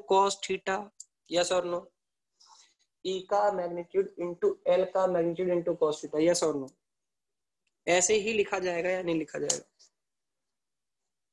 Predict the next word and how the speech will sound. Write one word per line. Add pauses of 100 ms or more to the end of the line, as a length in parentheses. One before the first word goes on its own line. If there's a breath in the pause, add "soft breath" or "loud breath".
(2500)
हाँ,